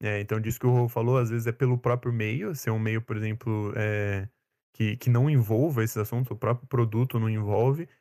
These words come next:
mas muitas empresas pequenas mesmo não têm nos produtos, elas envolviam isso dentro do discurso de próprio, eh, sei lá, plano organizacional, organograma da empresa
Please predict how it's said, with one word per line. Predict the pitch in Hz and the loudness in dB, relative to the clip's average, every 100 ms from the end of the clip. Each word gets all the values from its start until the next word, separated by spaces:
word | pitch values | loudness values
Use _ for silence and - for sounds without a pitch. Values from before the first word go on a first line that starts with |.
| _ - | _ -4
mas | 110 110 | -2 0
muitas | 135 139 | -2 0
empresas | 139 131 131 | -2 0 0
pequenas | - 123 123 117 | -2 -2 0 0
mesmo | 110 120 135 | 0 0 0
não | 135 | 0
têm | 123 127 | 0 0
nos | 123 | 0
produtos, | - 113 113 139 - | -2 -2 0 0 2
elas | 113 113 | 2 2
envolviam | 117 113 113 117 | 0 0 2 2
isso | 120 | 2
dentro | 120 120 120 | 0 0 -2
do | 120 | -6
discurso | - - 120 - | -4 0 0 0
de | 120 | -2
próprio, | 127 120 117 120 127 123 120 113 | 0 2 0 2 0 2 0 0
eh, | 123 113 113 110 107 117 - - _ _ _ | 0 2 2 2 0 -4 -10 -20 _ _ _
sei | - | -2
lá, | 110 104 | 0 0
plano | - 113 117 | 2 2 4
organizacional, | 113 110 113 - 110 107 113 | 2 2 0 0 0 2 2
organograma | 107 110 110 110 107 113 | 2 0 0 0 -2 0
da | 113 | 0
empresa | 113 107 113 117 127 | 0 2 2 2 -2